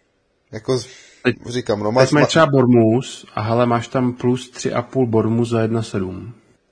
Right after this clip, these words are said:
Speaker 2: Že Liverpool neporazí o čtyři a víc.
Speaker 1: Tak to je krása, jako.
Speaker 2: Myslím si, že by to mohlo klapnout, že nevěřím, že by se Liverpool hned chytnul nějakou
Speaker 1: Jako ostrý
Speaker 2: dardou.
Speaker 1: góly, tyjo.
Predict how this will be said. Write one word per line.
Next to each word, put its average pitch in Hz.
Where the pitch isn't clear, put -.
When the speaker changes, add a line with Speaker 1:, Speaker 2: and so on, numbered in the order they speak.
Speaker 2:
Že 107
Liverpool 104
neporazí 104
o 104
čtyři 104
a 95
víc. -
Speaker 1:
Tak 107
to 107
je 107
krása, 107
jako. -
Speaker 2:
Myslím 107
si, 107
že 117
by 110
to 113
mohlo 113
klapnout, 107
že 107
nevěřím, 104
že 104
by 101
se -
Liverpool 104
hned 104
chytnul 104
nějakou 101
Speaker 1:
Jako 101
ostrý 101
Speaker 2:
dardou. 104
Speaker 1:
góly, 107
tyjo. 101